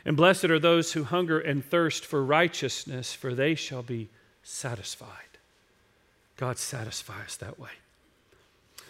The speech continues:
"Blessed are the merciful, for they shall receive mercy. And blessed are the pure in heart, for they shall see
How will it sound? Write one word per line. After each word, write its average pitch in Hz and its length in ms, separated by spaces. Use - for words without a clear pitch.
"Blessed 180 560
are 160 440
the 151 140
merciful, 156 880
for 151 120
they 160 140
shall 151 300
receive 170 760
mercy. 131 560
And 147 120
blessed 196 260
are 190 120
the 170 80
pure 196 320
in 175 80
heart, 165 580
for 170 180
they 190 320
shall 165 380
see 226 800